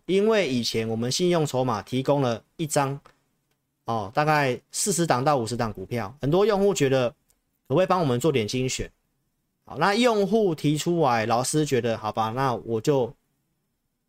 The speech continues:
既然要提供服务，那我就帮帮忙嘛，对不对？我当然也会希望我的A P P养成用户赚钱嘛，对不对？那我就帮你精选，哦，帮你节省时间。所以十月十六号开始来，我选了四档：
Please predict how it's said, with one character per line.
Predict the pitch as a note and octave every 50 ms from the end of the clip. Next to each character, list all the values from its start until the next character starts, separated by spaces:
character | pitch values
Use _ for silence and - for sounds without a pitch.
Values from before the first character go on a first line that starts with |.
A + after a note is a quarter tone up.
| _ _ _ _ _ _ _
既 | - - G3+
然 | F3 D3+ D3+
要 | E3 E3
提 | - C#3
供 | C3 D3+ D#3 D3+
服 | - A#2 A#2 B2 C3+ C3
务， | A#2+ A2
那 | C3 D3 C#3+ B2
我 | A2 G#2
就 | - C#3 C3 B2 A#2 A2+ - _
帮 | - D3+ D3
帮 | D3 D3+ D3+
忙 | D3 C3+ A#2+ A2
嘛， | A2 G#2 F#2+
对 | A2+ C3 C#3
不 |
对？ | D3 C3 G#2 - _ _ _ _ _ _ _ _ _ _ _ -
我 | C3+ C3+ C#3 D3+
当 | G3 G#3
然 | G3+ E3+
也 | C#3+ D#3
会 | F#3+ F3+
希 | - F3+ F#3
望 | F3+ E3+ D3
我 | B2+
的 | A#2 B2+ A#2+ A#2+ A#2 A#2 A#2 - _ - _
A | E3+ E3+
P | D3+ E3+ E3+
P | E3 F3 E3
养 | D3 B2 A#2
成 | - A#2 A#2+
用 | C#3 C#3 C#3
户 | D3+ D3 C#3
赚 | D3+ D3 C3
钱 | A2+ G#2+ G2 F#2
嘛， | F#2+ F#2+ - - _ _ _ _ _ _ _ _ _ _ _ _ _ _ _ _ _ _ _ _ _
对 | - C3+
不 | C3+
对？ | D3 C#3 D3+
那 | F#3+ G3
我 | E3+ C#3
就 | E3+ E3
帮 | - E3+ F3
你 | C#3+ A#2+
精 | - D3 D#3 D#3
选， | - C3+ A2 G2+ G2+ - _ _ _ _ _ _ _ _ _
哦， | - A#2 A#2
帮 | A2 D3 E3 E3+
你 | D#3 B2+ A2+
节 | - B2 C3+
省 | C3+ C#3 A#2 G#2
时 | - - G#2+
间。 | - - G#2+ G2+ G#2+ - _ _ _ _ _ _ _ _ _ _ _ _
所 | - - F3 A3+
以 | A3+ F3+
十 | - - E3+ F3+
月 | A3 B3
十 | A3 - F#3+
六 | F#3 G#3+ G3+
号 | G3 G3+
开 | F#3+ - F#3+ F3+ F3
始 | - D3 B2+
来， | B2 B2 B2+
我 | C3+ D#3+
选 | - - C3 A2
了 | A2 A2+
四 | - - D3+ C3
档： | - G2+ E2 -